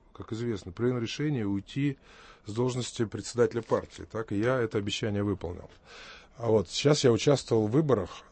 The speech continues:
эм, вторым номером в списке. Первым был руководитель нашей партии Никита Белых.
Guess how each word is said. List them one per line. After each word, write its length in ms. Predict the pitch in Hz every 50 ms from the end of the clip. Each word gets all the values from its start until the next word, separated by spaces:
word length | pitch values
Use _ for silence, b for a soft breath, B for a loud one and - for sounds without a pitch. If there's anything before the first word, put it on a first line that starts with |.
| 147 -
эм, 640 | 110 107 101 98 95 90 85 85 85 87 87 90 98 101 - - - 117 - - - - - - - - 92
вторым 480 | - - - 120 123 135 131 104 95 98
номером 380 | 113 117 110 98 95 85 85
в 40 | 82
списке. 480 | - - - 143 143 - - - 90 85 -
Первым 380 | - 123 120 110 107 101 98 98
был 320 | 101 104 101 92 78 - - _
руководитель 480 | - 101 104 - 113 113 113 104 - 107
нашей 220 | 104 95 - 95
партии 300 | - - 104 95 - -
Никита 320 | 95 95 95 - 98 - 101
Белых. 420 | 95 101 101 110 131 160 - -